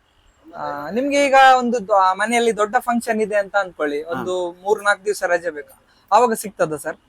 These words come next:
Speaker 2: ಹಾ, ಸಿಗುತ್ತೆ.
Speaker 1: ಸಿಗುತ್ತೆ.
Speaker 2: Almost ನಾವು ಡ್ರೈವರ್ ಅಡ್ಜಸ್ಟ್ ಮಾಡೇ ನಾವು ಇದು ನಮ್ದು ರಜೆ ಎಲ್ಲ ಇದ್ ಮಾಡಿರ್ತೀವಿ, ಸೆಟ್ಟಿಂಗ್ ಮಾಡಿರ್ತೀವಿ.
Speaker 1: ಹಾ, ಹಾ,
Speaker 2: ಹಾ.
Speaker 1: ಆ ತರ.
Speaker 2: ನೆಕ್ಸ್ಟ್ ಈಗ ಫಂಕ್ಷನ್ ಇದೆ ಅಂದ್ರೆ ಈಗ್ಲೇನೆ ಮುಂದೆ ಒಂದ್ ಎರಡ್ ಮೂರ್ ದಿನ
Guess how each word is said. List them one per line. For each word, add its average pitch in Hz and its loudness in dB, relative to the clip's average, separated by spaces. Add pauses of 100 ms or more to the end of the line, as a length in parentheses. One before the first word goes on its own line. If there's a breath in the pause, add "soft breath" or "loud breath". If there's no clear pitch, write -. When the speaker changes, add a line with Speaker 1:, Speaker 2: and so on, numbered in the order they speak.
(200)
Speaker 2:
ಹಾ, 156 6
ಸಿಗುತ್ತೆ. 120 -8
Speaker 1:
ಸಿಗುತ್ತೆ. - -10
Speaker 2:
Almost - 2
ನಾವು 180 0
ಡ್ರೈವರ್ 170 4
ಅಡ್ಜಸ್ಟ್ 170 0
ಮಾಡೇ 180 4
ನಾವು 170 2
ಇದು 139 0
ನಮ್ದು 127 -4
ರಜೆ 131 -4
ಎಲ್ಲ 156 0
ಇದ್ 139 -2
ಮಾಡಿರ್ತೀವಿ, 131 -10
ಸೆಟ್ಟಿಂಗ್ 131 -12
ಮಾಡಿರ್ತೀವಿ. 104 -16 (200)
Speaker 1:
ಹಾ, 131 -16
ಹಾ, 120 -12
Speaker 2:
ಹಾ. 95 -18 (100)
Speaker 1:
ಆ 147 -8
ತರ. 127 -10
Speaker 2:
ನೆಕ್ಸ್ಟ್ - -4
ಈಗ 156 -4
ಫಂಕ್ಷನ್ 156 -2
ಇದೆ 165 -2
ಅಂದ್ರೆ 160 -2
ಈಗ್ಲೇನೆ 160 -8
ಮುಂದೆ 147 -16
ಒಂದ್ 147 -12
ಎರಡ್ 139 -4
ಮೂರ್ 143 -12
ದಿನ 147 -14